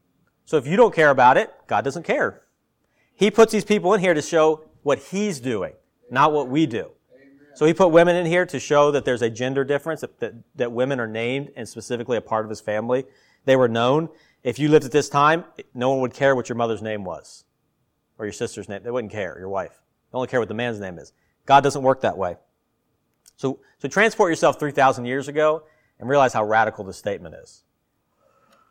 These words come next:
Speaker 1: So there's diversity here, but, but the most important thing in this passage is the moral divor-, diversity. I, when I was reading this,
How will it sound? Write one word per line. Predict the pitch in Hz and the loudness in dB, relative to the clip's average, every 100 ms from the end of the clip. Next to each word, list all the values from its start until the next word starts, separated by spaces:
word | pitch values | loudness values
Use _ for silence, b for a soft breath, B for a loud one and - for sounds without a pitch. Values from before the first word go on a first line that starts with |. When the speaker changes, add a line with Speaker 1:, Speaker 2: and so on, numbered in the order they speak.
| _ _ | _ _
Speaker 1:
So | 165 | 2
there's | 165 | 2
diversity | 139 160 185 170 | 4 6 6 6
here, | 139 117 | 4 4
but, | 151 - _ - | 2 -4 _ -2
but | 139 | 0
the | 147 | 4
most | 160 220 226 | 8 10 8
important | 190 156 165 143 | 4 6 4 4
thing | 147 | 0
in | 127 | 0
this | 117 | -2
passage | 113 92 - 69 - _ _ _ _ _ _ _ _ - | 0 -2 -4 -18 -20 _ _ _ _ _ _ _ _ -8
is | 135 117 | -6 -4
the | 127 | -6
moral | 123 151 170 147 123 | 0 4 6 6 4
divor-, | 104 110 101 101 - | 0 -4 -4 -6 -8
diversity. | 104 104 101 95 - - _ _ _ _ _ _ _ _ _ _ _ _ _ _ _ _ _ _ _ _ _ _ _ _ _ _ _ - | -6 -4 -4 -8 -10 -18 _ _ _ _ _ _ _ _ _ _ _ _ _ _ _ _ _ _ _ _ _ _ _ _ _ _ _ -6
I, | 139 | -2
when | 139 147 | 2 6
I | |
was | 180 156 | 6 6
reading | 165 139 113 | 2 2 2
this, | 113 - | -2 -2